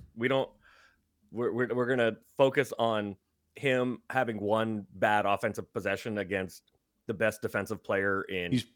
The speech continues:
Speaker 1: in
Speaker 2: probably
Speaker 1: whatever,
Speaker 2: responsible for, like,
Speaker 1: in a
Speaker 2: fifty
Speaker 1: few
Speaker 2: points, I think.
Speaker 1: generations. <laughs> Right?
Speaker 2: Yeah.
Speaker 1: Like, like, you're, we're cherry picking one possession against
Speaker 2: Yeah.
Speaker 1: Draymond Green, who is, you know, one of the best defensive players in the history of planet Earth.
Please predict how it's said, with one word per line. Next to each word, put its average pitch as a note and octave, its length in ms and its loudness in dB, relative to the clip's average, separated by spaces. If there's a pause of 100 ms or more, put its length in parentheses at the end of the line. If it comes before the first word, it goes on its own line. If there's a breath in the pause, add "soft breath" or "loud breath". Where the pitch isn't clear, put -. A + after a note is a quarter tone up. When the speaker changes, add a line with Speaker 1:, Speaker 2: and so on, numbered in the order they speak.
(380)
Speaker 1:
in B2 80 0
Speaker 2:
probably B2 240 6
Speaker 1:
whatever, A#2 80 4
Speaker 2:
responsible G#2+ 560 2
for, - 100 -2
like, F#2+ 160 2
Speaker 1:
in G2 80 -2
a - 20 -6
Speaker 2:
fifty A2+ 220 4
Speaker 1:
few A#2 100 4
Speaker 2:
points, - 60 0
I A#2+ 60 6
think. A2 60 6 (100)
Speaker 1:
generations. A#2+ 640 2 (100)
<laughs> - 100 -12
Right? F3 220 12
Speaker 2:
Yeah. - 80 4
Speaker 1:
Like, D#3 240 6 (640 soft breath)
like, F3 240 8 (240)
you're, D#3+ 200 4
we're D3+ 160 6
cherry F3 280 8
picking D3+ 440 2
one C3 400 4
possession A#2 580 2
against G#2 300 0
Speaker 2:
Yeah. G2 120 4
Speaker 1:
Draymond G#2+ 300 2
Green, G2+ 420 -2 (400)
who G#2+ 400 0
is, G2+ 400 0 (420)
you F3 100 0
know, G#2+ 180 4
one D3+ 260 4
of E3+ 100 2
the D3+ 80 4
best D#3 220 6
defensive C#3 320 0
players C3+ 240 2
in B2 60 -4
the G#2+ 60 2
history C3+ 360 -2
of G2+ 80 -6
planet A2+ 240 -2
Earth. B2+ 140 8